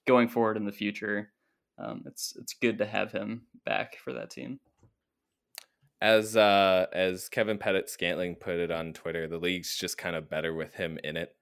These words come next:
Speaker 2: Uh, it,
Speaker 1: Yeah.
Speaker 2: he's, he's
Speaker 1: That's a great way
Speaker 2: such
Speaker 1: to put it.
Speaker 2: a foundational part of everything the A U D L is about, and he just kinda brings that, that work ethic that you want, um, to a team, and so it's really cool seeing him back. And he's one of those players, too, who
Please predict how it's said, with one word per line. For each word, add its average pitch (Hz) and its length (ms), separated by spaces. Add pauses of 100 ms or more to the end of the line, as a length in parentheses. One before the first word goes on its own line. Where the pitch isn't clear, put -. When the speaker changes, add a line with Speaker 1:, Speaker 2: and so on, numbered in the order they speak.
(260)
Speaker 2:
Uh, 73 380
it, 76 160
Speaker 1:
Yeah. - 180
Speaker 2:
he's, 82 300 (400)
he's 104 240 (140)
Speaker 1:
That's 95 180
a - 20
great 127 100
way - 80
Speaker 2:
such - 60
Speaker 1:
to - 60
put - 160
it. - 240
Speaker 2:
a 110 60
foundational 92 680
part 85 400 (120)
of 76 400 (580)
everything 87 440
the 82 120
A 85 40
U 82 140
D 82 120
L 82 100
is 78 100
about, 80 360
and 82 160
he 87 160
just 85 180
kinda 82 180
brings 80 440
that, 78 340 (580)
that 85 200
work 87 220
ethic 82 300
that 78 120
you 82 140
want, 80 540 (180)
um, 76 500
to 104 180
a 85 60
team, 82 640
and 80 180
so 76 400
it's - 160
really 104 240
cool 92 200
seeing 90 240
him 90 120
back. 85 260
And 123 120
he's 233 180
one 240 100
of 214 60
those 160 120
players, 127 400
too, 107 280
who 101 240